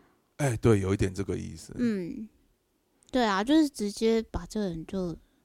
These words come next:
Speaker 1: 没什么仇好报的啊。
Speaker 2: 嗯，对啊，就是不要再跟他有往来。
Speaker 1: 对啊。
Speaker 2: 对。
Speaker 1: 就我就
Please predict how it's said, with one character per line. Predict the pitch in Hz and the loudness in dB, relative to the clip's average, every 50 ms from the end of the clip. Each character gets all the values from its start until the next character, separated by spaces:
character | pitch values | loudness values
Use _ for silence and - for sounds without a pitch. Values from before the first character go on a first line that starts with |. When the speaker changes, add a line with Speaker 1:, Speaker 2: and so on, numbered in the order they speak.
| _ _ _ _ _ _ _ _ _ _ _ _ _ _ _ _ _ | _ _ _ _ _ _ _ _ _ _ _ _ _ _ _ _ _
Speaker 1:
没 | - 107 139 | -8 -6 -6
什 | 147 - - | -6 -6 -10
么 | 98 98 | -10 -10
仇 | 95 - 98 98 92 | -10 -4 -2 -2 -2
好 | 95 - - | -2 -2 -6
报 | 202 196 98 98 90 | -4 -2 -2 -2 -2
的 | 87 | 0
啊。 | - | 0
Speaker 2:
嗯， | |
对 | 254 247 226 214 | 2 2 4 2
啊， | 196 190 180 180 185 202 208 - - | 2 0 -2 -6 -8 -10 -12 -12 -4
就 | - 254 247 | -2 -2 -2
是 | 233 247 | -2 -4
不 | 226 - - | -2 0 2
要 | 214 208 202 | 2 4 2
再 | 196 190 185 | 2 0 0
跟 | - 185 180 | -2 -4 -4
他 | 170 170 | -4 -4
有 | 160 156 139 139 | -4 -4 -6 -6
往 | 143 - - - _ _ | -6 -8 -10 -12 _ _
来。 | - - - _ | -20 -20 -20 _
Speaker 1:
对 | - - - | -12 -12 -12
啊。 | - - 143 - _ _ _ _ _ | -10 -12 -16 -20 _ _ _ _ _
Speaker 2:
对。 | - - | -10 -2
Speaker 1:
就 | 139 151 | 0 0
我 | 92 120 | 2 2
就 | 120 | 0